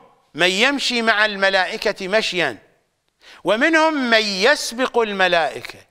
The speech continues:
يسبق الملائكة في طيرانه وفي مقاماته وعلمه وحكمته، ومنهم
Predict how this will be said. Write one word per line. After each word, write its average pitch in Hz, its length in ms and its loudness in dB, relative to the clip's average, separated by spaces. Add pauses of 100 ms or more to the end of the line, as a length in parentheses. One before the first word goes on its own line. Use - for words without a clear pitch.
(280)
يسبق 190 480 -4
الملائكة 143 920 -4 (220)
في 165 140 -8
طيرانه 160 800 0 (1000)
وفي 123 240 -10
مقاماته 139 920 -4 (280)
وعلمه 160 720 -4
وحكمته، 135 720 -6 (1080)
ومنهم 240 640 0